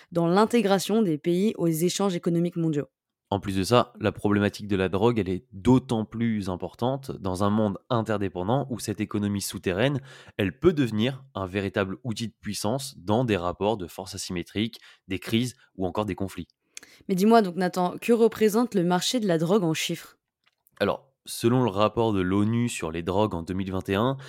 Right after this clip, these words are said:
Speaker 2: on estime qu'un adulte sur vingt a consommé au moins une drogue en deux mille quatorze. Donc c'est assez énorme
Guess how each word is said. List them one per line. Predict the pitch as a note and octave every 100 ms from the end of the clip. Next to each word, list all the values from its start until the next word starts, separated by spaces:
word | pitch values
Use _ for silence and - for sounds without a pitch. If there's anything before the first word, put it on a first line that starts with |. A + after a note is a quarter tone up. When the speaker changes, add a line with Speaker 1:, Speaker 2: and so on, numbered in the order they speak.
| - -
Speaker 2:
on | F#2
estime | G2+ G#2 - C3 C3+
qu'un | C3+ C#3 C#3
adulte | C3 A#2 B2+ C3+ -
sur | - A2+ F#2
vingt | F#2 A#2 C#3+ - -
a | G2
consommé | G2+ - G#2 F#2+ A#2
au | G#2
moins | G#2 A2+ -
une | B2 A#2 A2
drogue | F#2 G#2+ G#2
en | F#2
deux | F#2
mille | G2+ -
quatorze. | F#2 - E2+
Donc | E2+ E2
c'est | -
assez | F2 F#2+ A2+
énorme | G2+ A2 D#3 B2